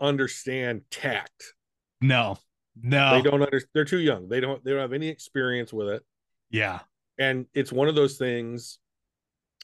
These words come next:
Speaker 2: The
Speaker 1: you're
Speaker 2: world
Speaker 1: gonna have to
Speaker 2: revolves
Speaker 1: make it
Speaker 2: around them, huh?
Speaker 1: Yeah, basically. I
Speaker 2: Yeah.
Speaker 1: mean, like, and we need that in order to, like, ensure our own survival and,
Speaker 2: Sure.
Speaker 1: like,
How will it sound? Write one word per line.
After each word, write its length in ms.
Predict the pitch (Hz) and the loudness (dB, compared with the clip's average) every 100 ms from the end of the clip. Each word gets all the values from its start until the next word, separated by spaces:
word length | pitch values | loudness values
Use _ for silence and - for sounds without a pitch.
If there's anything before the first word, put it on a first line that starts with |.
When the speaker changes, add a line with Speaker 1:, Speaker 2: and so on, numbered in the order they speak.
| _ | _
Speaker 2:
The 80 | - | 2
Speaker 1:
you're 100 | 123 | 6
Speaker 2:
world 120 | 127 | 6
Speaker 1:
gonna 120 | 113 127 | 6 4
have 60 | |
to 40 | 117 | 6
Speaker 2:
revolves 300 | 120 123 117 | 6 4 2
Speaker 1:
make 60 | |
it 40 | 113 | 2
Speaker 2:
around 280 | 113 113 110 | 2 2 0
them, 260 | 113 107 | 0 0
huh? 240 | 107 107 110 _ _ _ _ | -2 -4 -6 _ _ _ _
Speaker 1:
Yeah, 160 | 135 107 _ - | -4 -4 _ -10
basically. 580 | 120 123 - - 85 110 _ 117 | -2 -2 -2 -8 -8 -12 _ -2
I 20 | |
Speaker 2:
Yeah. 180 | 117 101 | 0 0
Speaker 1:
mean, 60 | 107 | -2
like, 120 | 110 | -6
and 180 | 151 147 147 | -4 -4 -6
we 220 | 143 151 | -4 -2
need 360 | 123 127 127 98 | -2 -2 -4 -6
that 320 | 92 95 - 113 | -6 -8 -10 -2
in 80 | |
order 220 | 113 110 107 | 2 4 4
to, 100 | 107 | 0
like, 160 | 104 95 | -2 -6
ensure 420 | 101 - 113 110 104 | -8 -6 -4 -2 0
our 60 | 104 | 0
own 120 | 104 | -2
survival 640 | - 98 95 98 95 101 98 | -2 -2 -2 -6 -2 -2 0
and, 40 | |
Speaker 2:
Sure. 320 | 98 135 127 | 2 4 4
Speaker 1:
like, 100 | 95 | 2